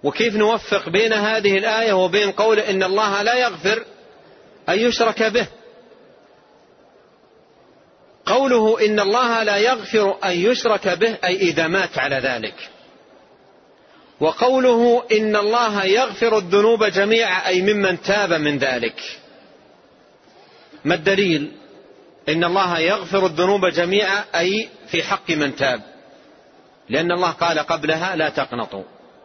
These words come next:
ومعنى لا تقنطوا أي توبوا، توبوا إلى الله، مهما عظ-، مهما عظم ذنبك لا تقنط،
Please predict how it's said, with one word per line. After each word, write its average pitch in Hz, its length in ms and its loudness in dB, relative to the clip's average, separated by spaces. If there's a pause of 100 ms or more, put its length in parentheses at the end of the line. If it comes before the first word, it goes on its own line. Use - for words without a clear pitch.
ومعنى 165 440 0
لا 175 140 0
تقنطوا 180 460 -4
أي 190 100 2
توبوا، 139 420 0 (1300)
توبوا 190 320 2
إلى 180 120 2
الله، 175 300 -2 (1200)
مهما 254 360 0
عظ-، 233 580 -2
مهما 214 460 -2
عظم 202 520 0
ذنبك 220 680 0
لا 214 140 2
تقنط، 131 400 -4